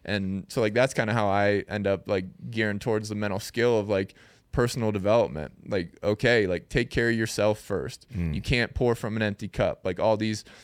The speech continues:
Speaker 1: stacked on old terminologies, but I think, like, old pro-, like, old problems have old solutions. Like, that's an old problem, is dealing with, like, people that, like, criticize constantly. Like, okay, like, like, if I'm really truly creating art and creating and trying to change people and influence and then what I think is honest and authentic and right,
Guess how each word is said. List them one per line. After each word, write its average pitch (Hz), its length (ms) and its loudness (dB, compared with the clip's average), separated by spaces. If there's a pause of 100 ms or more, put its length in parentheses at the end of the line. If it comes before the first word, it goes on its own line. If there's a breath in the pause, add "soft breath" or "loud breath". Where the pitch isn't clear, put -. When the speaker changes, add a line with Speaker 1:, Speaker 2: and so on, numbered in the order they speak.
Speaker 1:
stacked 110 420 0
on 107 220 0
old 110 220 0
terminologies, 113 720 -2
but 104 120 0
I 107 40 4
think, 127 220 -4
like, 107 180 0 (640)
old 120 220 2
pro-, 127 240 2
like, 107 200 0
old 123 180 0
problems 123 300 0
have 113 120 0
old 117 200 0
solutions. 110 580 -4 (300 soft breath)
Like, 95 160 -4
that's 113 240 2
an 117 80 -2
old 113 200 2
problem, 107 440 2
is 104 120 -4
dealing 107 440 -2
with, 104 160 -2
like, 104 300 -4
people 107 260 0
that, 104 220 2
like, 101 200 0
criticize 107 580 0
constantly. 95 640 -8 (640 soft breath)
Like, 104 180 0 (180)
okay, 113 500 2 (260)
like, 104 160 -2 (600)
like, 107 160 0
if 117 160 2
I'm 113 200 -2
really 117 220 2
truly 123 280 0
creating 120 400 0
art 127 340 2
and 104 280 -6
creating 113 340 0
and 110 100 -6
trying 113 200 0
to 104 80 -4
change 113 340 -4
people 120 360 -4
and 101 100 -4
influence 113 420 -2
and 110 100 -6
then 101 120 -2
what 104 120 4
I 110 100 4
think 117 280 -4
is 113 180 -4
honest 110 380 -2
and 104 80 -8
authentic 113 540 -4
and 98 140 -4
right, 113 280 0